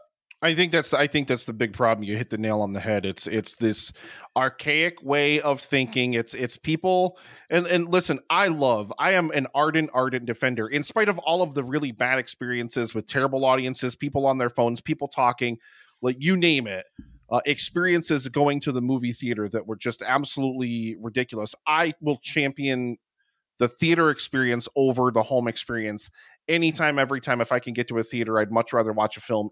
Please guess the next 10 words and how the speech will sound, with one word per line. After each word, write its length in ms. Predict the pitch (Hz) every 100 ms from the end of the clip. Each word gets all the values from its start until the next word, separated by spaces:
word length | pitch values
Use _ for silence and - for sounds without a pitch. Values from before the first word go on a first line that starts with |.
| -
in 200 | 156 147
a 160 | 143 120
theater. 500 | - 117 101 - - _ - - -
That 340 | 127 156 170 -
said, 540 | - 175 120 101 104 - - _ _ _ _ -
I 280 | 151 165 170
think 280 | 156 139
is 160 | 135 120
an, 100 | 120
an 300 | 113 123 123